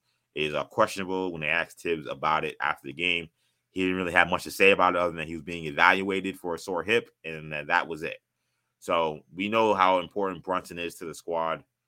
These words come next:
Uh, he is the, the leader, the captain. He is the guy that kind of stirs the drink when it comes to the Knicks offense. So, uh, particularly if they, the Mavs do go zone, they want any chance,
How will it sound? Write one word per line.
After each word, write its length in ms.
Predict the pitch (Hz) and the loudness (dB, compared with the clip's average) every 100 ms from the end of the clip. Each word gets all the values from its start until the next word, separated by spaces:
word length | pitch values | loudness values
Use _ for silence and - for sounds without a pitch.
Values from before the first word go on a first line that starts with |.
| _ | _
Uh, 320 | - 76 71 69 | -8 -4 -4 -4
he 300 | 80 78 76 | -6 -8 -8
is 120 | 71 | -10
the, 260 | 71 69 - | -12 -12 -12
the 60 | 71 | -10
leader, 340 | 85 82 85 | -6 -4 -4
the 100 | 69 | -6
captain. 440 | - 82 - 78 | -2 -4 -2 -12
He 300 | 71 73 76 | -10 -14 -12
is 80 | 71 | -12
the 100 | 73 | -10
guy 260 | 73 73 71 | -4 -2 -2
that 180 | 67 67 | -6 -10
kind 160 | 73 | -14
of 80 | 69 | -14
stirs 320 | - 82 78 | -10 -8 -8
the 60 | 71 | -12
drink 260 | 80 76 65 | -14 -14 -14
when 100 | 67 | -20
it 80 | |
comes 200 | 78 73 | -20 -18
to 80 | 76 | -18
the 40 | 71 | -14
Knicks 220 | 73 - | -14 -6
offense. 480 | 78 - 65 65 - | -6 -6 -12 -18 -12
So, 220 | 64 - _ _ _ _ - | -12 -12 _ _ _ _ -14
uh, 100 | 73 | -12
particularly 500 | - 110 107 90 85 | -4 -2 2 2 2
if 140 | - | -2
they, 340 | 85 82 80 - | -2 0 -2 -8
the 120 | 78 | -12
Mavs 360 | 76 85 78 73 | -2 2 2 0
do 140 | 92 | -6
go 200 | 82 73 | -4 -6
zone, 260 | 73 71 71 | -6 -6 -4
they 120 | 87 | -4
want 160 | 85 80 | -2 -4
any 180 | 87 | -4
chance, 460 | 73 76 69 - | -4 -6 -6 -10